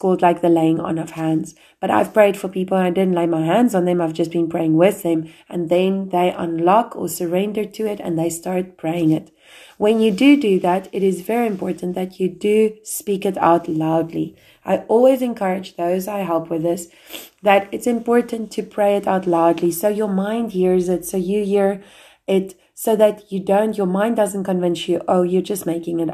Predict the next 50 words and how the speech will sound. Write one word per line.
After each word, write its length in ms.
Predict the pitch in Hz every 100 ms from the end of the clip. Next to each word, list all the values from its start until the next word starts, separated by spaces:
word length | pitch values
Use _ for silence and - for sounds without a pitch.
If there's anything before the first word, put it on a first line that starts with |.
| 170
up. 100 | 160
Oh, 140 | - 214
it's 140 | 196 190
not 140 | 190 190
that 140 | 180
important. 480 | 175 165 175 165 185
Oh, 100 | 190 185
it's 120 | 185 170
not 160 | 165
real." 300 | 165 160 170 - - _
So 160 | - 175
every 300 | 196 285 285
time 340 | 254 240 240
I 100 | 196
see 220 | 190 220
someone 400 | 208 214 208 208
surrender 500 | 196 165 180 196 208
to 160 | 208 196 190
it 120 | 190 - _ - -
and 200 | 180 165
they 220 | 165 165
have 340 | 165 165 160 165
the 100 | 165
evidence 360 | 240 254 254 233
of 120 | 190
praying 240 | 208 202 202
in 100 | 190
spirit, 420 | 180 175 170 165 - _
I 120 | 170
will 220 | 170 175 175
encourage 500 | 175 170 185 185 -
them, 260 | 170 165 -
"Keep 200 | 233 240
on 160 | 226 208
praying 320 | 214 208 202
in 120 | 190
it. 220 | 165 165
The 140 | 160 -
same 180 | 226 240
day 120 | 233 226
you 80 | 226
received 420 | 220 214 208 180
it, 200 | 147 -
pray 260 | 226 233 240
in 200 | 202 170
it. 100 | 160 - _ -
The 100 | 190
next 440 | 185 214 294 294 196
day, 100 | 180
pray 240 | 180 214